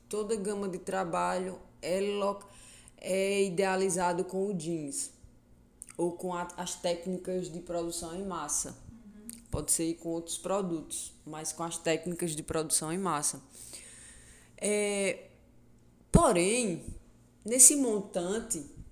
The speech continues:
Speaker 1: desses três por cento, um por cento, dois por cento, não sei, existem jovens criativos, jovens que querem transgredir essas paredes de produção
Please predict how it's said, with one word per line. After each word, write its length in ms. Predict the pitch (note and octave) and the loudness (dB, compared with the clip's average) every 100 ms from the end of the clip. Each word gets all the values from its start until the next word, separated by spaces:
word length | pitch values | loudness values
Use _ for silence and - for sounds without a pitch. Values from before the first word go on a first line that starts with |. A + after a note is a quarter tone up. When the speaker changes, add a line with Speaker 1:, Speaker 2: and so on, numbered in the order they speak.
| - - | -20 -10
Speaker 1:
desses 360 | E3 - F#3 - | 0 0 0 -6
três 260 | F3 F3 | -4 -4
por 160 | - E3+ | -6 -8
cento, 440 | - D#3 F3 E3+ | -8 -6 -8 -10
um 20 | |
por 160 | D#3+ D3 | -14 -12
cento, 400 | - D3+ E3+ D3+ | -10 -8 -10 -8
dois 160 | D3+ - | -10 -10
por 120 | C#3 | -10
cento, 320 | - E3 E3 | -8 -6 -2
não 140 | D#3 | 0
sei, 340 | D3 F3 F#3 - - - - | 2 4 2 0 -10 -16 0
existem 480 | G3+ A3+ A3+ C#4 A#3+ | 4 4 4 2 2
jovens 640 | F#3 F3 E3 F3+ - - - - | 4 4 2 -2 -2 -4 -12 -20
criativos, 960 | - G3 F#3+ F#3+ - F3+ D#3 D#3 - - - - - - - - - | -10 -6 -4 -6 -8 -6 -2 2 2 0 -10 -20 -20 -20 -20 -20 -10
jovens 720 | D#3+ G3+ G3+ G3 F#3+ F#3 - - - - | -2 0 0 0 0 0 -2 -4 -20 -8
que 120 | G#3+ | -6
querem 800 | - G3+ G3 G3 G3 G3 F#3+ - - - - | 2 4 4 4 2 0 -2 -8 -20 -18 -2
transgredir 920 | G3+ G#3+ F3 G3+ G3 D#3 F3 F3 E3+ - | 2 2 4 4 2 0 -2 -4 -6 -12
essas 320 | - - F3 - | 0 4 4 2
paredes 840 | F3 F3 E3+ D3+ D#3 - - - - - - - - - | 2 2 2 0 4 6 6 2 -12 -20 -20 -20 -20 -18
de 200 | C3 E3+ | -10 -6
produção 840 | F#3 F3 E3+ - E3+ D#3+ D#3 | 2 2 6 6 6 0 -2